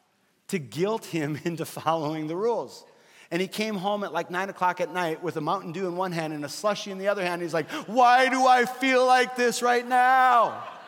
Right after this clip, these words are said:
'Cause the minute he got out of our sight, he's like, "Oh, give it to me, give it to me, give it to me." Because the motivation wasn't good.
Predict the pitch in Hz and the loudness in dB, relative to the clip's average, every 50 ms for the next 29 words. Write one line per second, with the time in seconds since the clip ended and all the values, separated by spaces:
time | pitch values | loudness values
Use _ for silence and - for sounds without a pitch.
0 | - - - - - - - - 294 285 214 240 285 262 269 294 302 302 302 285 | -20 -20 -20 -20 -20 -12 -4 0 0 2 2 2 2 2 2 2 2 2 2 2
1 | 254 240 277 254 269 269 269 262 269 277 277 269 226 247 202 220 226 202 - - | 2 2 2 4 4 4 6 6 6 6 6 4 4 4 4 4 2 2 0 -2
2 | - - 277 294 311 285 247 240 247 214 - 240 202 - - 269 226 - - 107 | -2 0 2 2 2 2 0 -2 -2 0 2 2 2 2 0 -6 -10 -10 -12 -14
3 | - - 143 180 180 180 - - 175 175 160 127 180 180 196 - 214 233 196 - | -8 -4 -2 0 0 0 -2 -2 -2 -2 -2 0 -2 -2 -2 -2 -2 -4 -2 0
4 | 269 285 294 262 320 330 330 330 330 330 320 294 254 196 151 135 - - - - | 0 0 0 0 0 0 2 2 2 2 2 0 0 -4 -6 -12 -16 -20 -20 -20
5 | _ _ _ _ _ _ _ _ _ _ _ _ _ _ _ _ _ _ _ _ | _ _ _ _ _ _ _ _ _ _ _ _ _ _ _ _ _ _ _ _
6 | _ _ _ _ _ _ _ _ _ _ _ _ _ _ _ _ _ _ _ _ | _ _ _ _ _ _ _ _ _ _ _ _ _ _ _ _ _ _ _ _
7 | _ _ _ _ _ _ _ _ _ _ - 143 147 - 175 135 143 156 160 156 | _ _ _ _ _ _ _ _ _ _ -14 -12 -8 -8 -8 -6 -4 -4 -4 -2
8 | 131 156 165 170 - - 120 110 101 101 95 85 90 87 - | -2 -2 -4 -4 -6 -8 -10 -12 -12 -14 -16 -18 -18 -18 -18